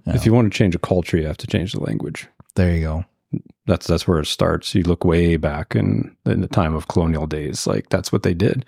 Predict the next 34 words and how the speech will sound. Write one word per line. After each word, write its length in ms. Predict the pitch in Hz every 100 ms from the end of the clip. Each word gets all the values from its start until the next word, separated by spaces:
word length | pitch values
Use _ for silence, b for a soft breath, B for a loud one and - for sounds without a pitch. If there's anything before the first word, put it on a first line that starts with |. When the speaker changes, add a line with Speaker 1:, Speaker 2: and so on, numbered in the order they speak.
| -
Speaker 1:
Mm. 440 | 92 87 85 82
Speaker 2:
They 100 | 82
had 200 | 90 87
to 60 | 76
change 280 | - 80 78
the 60 |
language. 520 | 71 85 80 85 - -
Speaker 1:
Mm. 640 | 95 90 87 82 80 82 - -
Speaker 2:
You 100 | 104
know, 60 | 82
the 80 | 85
Speaker 1:
Yeah. 60 |
Speaker 2:
way 120 | 90 82
of 100 | 90
England's 320 | 90 85 80
the 60 |
way 120 | 82 82
of 60 |
the 60 | 78
world. 360 | 76 85 113 - _ _
They 80 | 95
didn't 180 | 92 90
let 140 | 82
'em 80 | 87
keep 220 | - 104
their 120 | 87 80
language. 500 | 87 98 78 87 -
They, 300 | 80 82 80 b b b b
they 100 | 87
said, 220 | - 85
"You're 120 | 87 85
gonna 200 | 90 80
learn 220 | 90 85
English." 420 | 101 - - -